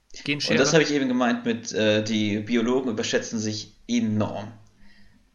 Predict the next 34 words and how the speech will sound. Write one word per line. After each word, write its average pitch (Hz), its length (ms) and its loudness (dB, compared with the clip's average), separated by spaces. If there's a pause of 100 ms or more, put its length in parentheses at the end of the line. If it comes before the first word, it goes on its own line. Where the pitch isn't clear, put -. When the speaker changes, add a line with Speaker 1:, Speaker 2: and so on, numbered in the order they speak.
(360)
Speaker 1:
Ja, 151 120 -4
aber 123 140 -2
das 120 80 -4
Speaker 2:
Weil 110 60 4
Speaker 1:
ist 101 80 2
Speaker 2:
gerade 135 220 6
Speaker 1:
halt 117 80 -2
Speaker 2:
diese, 107 460 0
auch 104 140 -2
diese, 104 640 0 (840)
dieses, 110 400 -2
äh, 101 320 0 (160)
dieses - 460 -6 (100)
Slicen 131 560 -2
von 110 160 -4
den, 104 420 -4 (200)
von - 120 -8
der 107 100 0
D 107 80 0
N 104 120 0
A 131 260 -4
und 139 120 -6
so, 143 260 -8 (1200)
was 104 140 2
es 101 60 0
ja 107 80 2
vor 107 180 -4
kurzem 113 320 -2
diesen 107 180 -2
Durchbruch 117 420 -6
gab 110 420 -8
mit 104 180 -4
dieser 104 180 -4
Technologie, 113 680 -4